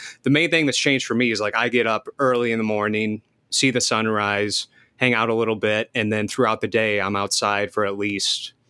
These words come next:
you know, at least an hour. 'Cause, like, down, especially down in Florida right now, it's, like, it's hot.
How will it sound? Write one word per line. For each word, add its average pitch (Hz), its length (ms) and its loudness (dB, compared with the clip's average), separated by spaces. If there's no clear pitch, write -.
you 123 80 0
know, - 40 -10
at 117 140 0
least 175 240 2
an 113 100 2
hour. 120 440 2
'Cause, 110 180 -4
like, 104 160 -2
down, 113 400 0
especially 110 460 -4
down 95 200 -2
in 92 60 -6
Florida 98 320 -2
right 98 180 -2
now, 98 220 -4
it's, - 300 -6
like, 90 180 -6
it's - 140 -4
hot. 80 260 -2